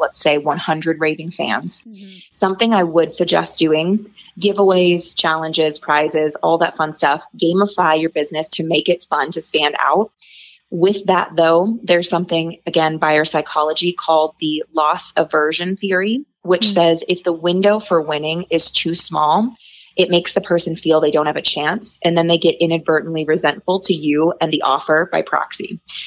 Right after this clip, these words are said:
Speaker 1: So that would be first five people to purchase or sign up or attend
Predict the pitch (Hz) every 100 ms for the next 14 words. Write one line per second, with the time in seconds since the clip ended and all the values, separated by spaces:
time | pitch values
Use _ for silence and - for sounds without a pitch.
0 | - 180 175 185 185 165 156 156 175 -
1 | - - - 202 202 208 - - - 180
2 | 185 185 - 180 170 175 170 165 - 170
3 | - 165 165 160 160 170 160 156 156 156
4 | 156 160 151 151 - 170 170